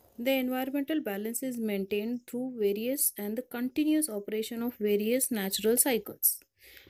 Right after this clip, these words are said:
Means if natural cycles will go on smoothly, natural cycles we have learned, carbon cycle, oxygen cycle, water cycle, nitrogen cycle. All these things, if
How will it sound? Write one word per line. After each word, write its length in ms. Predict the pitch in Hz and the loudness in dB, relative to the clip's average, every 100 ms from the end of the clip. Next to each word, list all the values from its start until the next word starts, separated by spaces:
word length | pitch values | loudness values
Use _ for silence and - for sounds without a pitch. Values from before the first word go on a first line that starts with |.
| _ | _
Means 180 | 233 240 | 0 2
if 140 | 240 | 2
natural 420 | 220 185 185 233 269 | 4 2 2 2 2
cycles 560 | 240 196 196 202 - | 2 0 2 2 2
will 180 | 196 185 | 0 -2
go 220 | 185 214 254 | 2 4 4
on 240 | 240 240 | 2 4
smoothly, 680 | - 240 247 262 196 160 - _ - _ - | 4 4 2 2 -2 -6 -6 _ -20 _ -6
natural 400 | 185 196 240 240 | -4 0 0 2
cycles 400 | 240 226 247 233 | 2 2 2 2
we 80 | 233 | 0
have 220 | 226 240 247 | 0 0 2
learned, 360 | 247 190 160 | 2 2 0
carbon 380 | 175 185 202 208 | -4 0 2 2
cycle, 600 | - 196 196 202 196 208 220 _ _ _ _ | 2 2 0 2 4 2 -2 _ _ _ _
oxygen 480 | 202 214 208 214 214 | -2 -2 2 2 4
cycle, 600 | 214 185 180 196 190 202 | 4 4 0 0 2 2
water 360 | 196 196 208 226 | 2 2 0 0
cycle, 580 | - 196 185 190 190 196 | 0 0 0 2 2 2
nitrogen 680 | 202 190 190 214 208 220 | 0 0 2 4 4 4
cycle. 400 | 220 202 170 143 - _ _ _ _ - | 4 2 -4 -10 -16 _ _ _ _ -4
All 180 | 247 269 | 0 4
these 240 | 302 302 | 4 2
things, 260 | 269 269 | 2 0
if 120 | 269 | 0